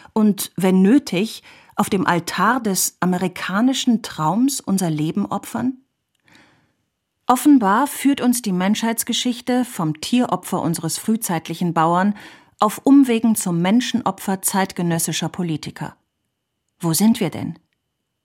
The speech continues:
Die Länge und das Ausmaß von Einschränkungen zur Bekämpfung des Coronavirus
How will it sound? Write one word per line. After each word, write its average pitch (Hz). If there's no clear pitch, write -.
Die 190
Länge 220
und -
das -
Ausmaß 180
von 147
Einschränkungen 165
zur 165
Bekämpfung 170
des 156
Coronavirus 165